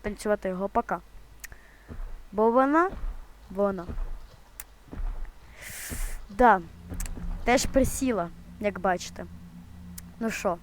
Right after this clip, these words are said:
танцюємо гопака? Вона собі йде в іншу кімнату,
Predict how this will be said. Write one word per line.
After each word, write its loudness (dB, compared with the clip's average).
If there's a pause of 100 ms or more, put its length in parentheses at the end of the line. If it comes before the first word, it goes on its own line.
(400)
танцюємо 0
гопака? 2 (960)
Вона 8
собі 2
йде 0
в -2
іншу 0
кімнату, 2